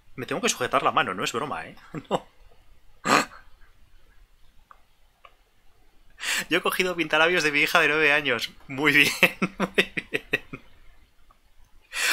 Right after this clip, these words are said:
Bueno, venga. Y vamos allá con, con la última, pero esto ya es un experimento, ¿eh? Ya no sé si va a quedar bien o va a quedar mal, ¿vale?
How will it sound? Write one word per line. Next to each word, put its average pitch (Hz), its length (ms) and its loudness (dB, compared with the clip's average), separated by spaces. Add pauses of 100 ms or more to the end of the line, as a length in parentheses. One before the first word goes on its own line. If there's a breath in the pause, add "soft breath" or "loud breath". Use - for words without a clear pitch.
(100)
Bueno, 175 220 8
venga. 135 300 4 (320 loud breath)
Y 196 380 -4
vamos 233 340 4
allá 226 320 2 (1120)
con, 139 1040 -2 (1600)
con 147 100 4
la 147 80 4
última, 139 680 2
pero - 80 2
esto 214 160 2
ya 240 80 2
es - 100 0
un 156 60 -4
experimento, 107 800 -2
¿eh? 160 120 -4
Ya 147 140 -4
no 160 80 -6
sé - 100 -4
si - 120 0
va 120 80 -4
a - 20 -12
quedar 107 240 -4
bien 143 160 -8
o 113 60 -10
va 98 80 -8
a - 20 -12
quedar 92 240 -6
mal, 80 220 -12
¿vale? 113 260 -6